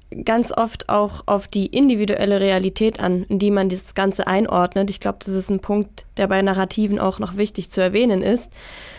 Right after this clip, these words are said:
Vielen Dank für das spannende Gespräch, für den, für den Austausch, den ihr uns hier geliefert habt, aus zwei ganz verschiedenen Sichtweisen.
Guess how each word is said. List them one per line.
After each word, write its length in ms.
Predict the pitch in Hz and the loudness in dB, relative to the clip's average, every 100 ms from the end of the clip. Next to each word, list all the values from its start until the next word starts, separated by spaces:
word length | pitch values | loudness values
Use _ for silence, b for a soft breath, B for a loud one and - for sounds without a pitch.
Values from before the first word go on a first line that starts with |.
| B - | B 0
Vielen 300 | 320 349 294 | 4 6 6
Dank 540 | 220 269 403 - - | 4 2 0 -4 -14
für 200 | - - | -10 -4
das 160 | 214 208 | -2 -2
spannende 400 | - 214 214 208 | 0 2 2 2
Gespräch, 600 | - - 202 196 285 - | 0 0 0 2 2 -2
für 160 | - 214 | -4 0
den, 440 | 208 202 196 196 | 2 4 2 0
für 160 | - 202 | -2 0
den 160 | 202 | 2
Austausch, 560 | 202 220 - 233 233 - | 2 0 0 -2 -2 -2
den 200 | 220 214 | -2 0
ihr 200 | 214 208 | 0 0
uns 180 | 208 - | 0 -2
hier 140 | 214 | -2
geliefert 440 | 202 208 - 247 | 0 -2 0 0
habt, 240 | 254 247 - B B B B | 0 -2 -4 B B B B
aus 280 | 220 220 - | 0 0 0
zwei 220 | 233 226 | 2 2
ganz 220 | 226 233 | 2 0
verschiedenen 800 | - 202 - 277 277 208 190 190 | 0 2 6 6 6 6 4 2
Sichtweisen. 1080 | - 185 208 202 - 214 214 240 240 277 302 | -2 2 2 0 -2 2 4 4 4 4 2